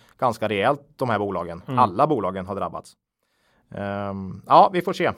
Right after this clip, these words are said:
Speaker 1: när det vänder sentimentet. Men det kanske tar Q två, kanske bort i Q tre. Ja. Svårt
Speaker 2: Nej.
Speaker 1: att säga.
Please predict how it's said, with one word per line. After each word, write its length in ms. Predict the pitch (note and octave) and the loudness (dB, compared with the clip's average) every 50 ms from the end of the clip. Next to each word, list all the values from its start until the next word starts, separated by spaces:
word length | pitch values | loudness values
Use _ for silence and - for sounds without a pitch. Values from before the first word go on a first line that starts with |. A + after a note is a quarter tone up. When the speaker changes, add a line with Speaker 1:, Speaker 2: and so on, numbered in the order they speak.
| - _ _ _ _ _ | -8 _ _ _ _ _
Speaker 1:
när 400 | _ - - C3 C#3 C#3 C3+ B2+ | _ -18 -8 -2 0 0 0 0
det 240 | A#2+ A#2 C3 C3 - - | 0 0 0 0 0 -2
vänder 380 | A#2+ B2+ C#3 A#2+ G#2+ G#2 B2 | -2 0 0 0 0 -2 -4
sentimentet. 680 | B2 - C3+ B2 A2+ - B2 A#2 G#2 G2 F#2 - G#2+ - | -4 -4 -6 -8 -6 -6 -4 -4 -4 -6 -6 -8 -10 -8
Men 160 | - B2 B2 C#3 | -8 -8 -6 -4
det 440 | C#3+ C#3+ C#3 C#3 C#3 C#3 C3+ C3+ B2 B2+ C3+ _ _ | -4 -2 -2 -2 -2 -2 -4 -6 -10 -16 -20 _ _
kanske 240 | - E3+ F3 - F3+ | -6 -6 -6 -6 -6
tar 160 | - F#3 F3+ | -6 -6 -4
Q 220 | F3+ - F#3 F3 D#3+ | -2 -2 -2 -2 -4
två, 280 | - - E3+ F3+ E3+ F3 _ _ _ _ | -4 -4 -2 -2 -4 -6 _ _ _ _
kanske 260 | - F3 E3+ D3 - D#3 | -2 0 0 0 -2 -4
bort 200 | D#3 D#3 D#3 E3 | -4 -4 -6 -6
i 40 | |
Q 180 | - - E3+ D3 | -2 -2 -2 -2
tre. 160 | A#2 C3 C#3 D3 D#3+ D3+ _ - A#2 _ _ _ _ - | 0 -2 -2 -2 -2 -4 _ -20 -20 _ _ _ _ -12
Ja. 100 | - - - _ _ _ _ _ _ _ _ _ | -12 -12 -12 _ _ _ _ _ _ _ _ _
Svårt 100 | - B2 C#3 | -4 -2 0
Speaker 2:
Nej. 100 | D3 D#3 | 0 0
Speaker 1:
att 60 | D#3 | 0
säga. 140 | D3 C3+ A2+ | -2 -4 -4